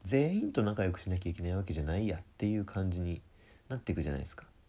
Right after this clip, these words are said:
別に仲悪いとかじゃなくて、あの、仲いいメンツといつも一緒にいればいいんじゃないかっていう、人間関係の作り方が上手くなってくるんですよね。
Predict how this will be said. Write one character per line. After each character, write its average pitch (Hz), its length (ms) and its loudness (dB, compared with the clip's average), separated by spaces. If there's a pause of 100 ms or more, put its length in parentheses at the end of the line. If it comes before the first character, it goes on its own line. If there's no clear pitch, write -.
別 110 160 0
に 101 140 0
仲 113 240 0
悪 87 220 4
い - 40 2
と - 80 -4
か 76 80 -2
じ 76 60 -4
ゃ 73 40 -4
な 73 60 -4
く 73 120 -8
て、 - 100 -16 (1000)
あ 78 60 -4
の、 76 100 -2
仲 104 280 0
い 120 80 0
い 120 40 -2
メ 113 140 0
ン 117 100 -2
ツ - 140 -14
と - 380 0
い 80 80 -2
つ 85 100 -4
も 76 100 2
一 76 80 0
緒 78 140 -6
に 76 100 -2
い 73 40 0
れ 87 100 2
ば 80 140 0
い - 20 0
い 80 40 0
ん 110 100 -2
じ 120 80 -4
ゃ 107 40 -2
な - 80 -2
い - 40 -4
か - 180 -8
っ 156 60 -8 (160)
て - 80 -4
い - 120 -4
う、 - 60 -12 (720)
人 113 180 0
間 107 140 0
関 104 180 0
係 - 140 -8
の - 160 -8
作 - 180 -8
り - 60 -2
方 76 180 -4
が 73 100 0
上 98 160 2
手 - 120 -6
く - 20 -6
な - 60 -8
っ - 20 -12
て - 240 -12
く - 180 -8
る - 120 -4
ん - 100 -8
で - 80 -10 (120)
す - 100 -12
よ 101 60 -4
ね。 123 120 -4